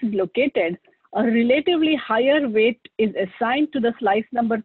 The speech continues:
three compared to the slices above and below it. This ensures that the resulting small slice, smart slice does not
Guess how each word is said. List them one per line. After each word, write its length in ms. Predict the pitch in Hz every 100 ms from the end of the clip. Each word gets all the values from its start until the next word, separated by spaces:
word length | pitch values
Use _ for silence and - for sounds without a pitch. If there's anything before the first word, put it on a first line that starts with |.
| -
three 320 | 302 330 220 -
compared 400 | 220 185 233 240 247
to 60 |
the 140 | 220 233
slices 380 | 208 190 208 220 -
above 300 | 196 214 294
and 180 | 349 254
below 260 | 202 185 165
it. 220 | 156 - - _ _ _ _ -
This 180 | 214 311
ensures 560 | 330 247 240 285 262 277 -
that 360 | 214 202 196
the 60 | 208
resulting 560 | 202 190 240 254 311 285
small 300 | - 208 208 214
slice, 320 | 226 185 185 185 - _
smart 280 | 196 196 208 -
slice 280 | 180 185 180 185
does 180 | 202 190
not 300 | 214 262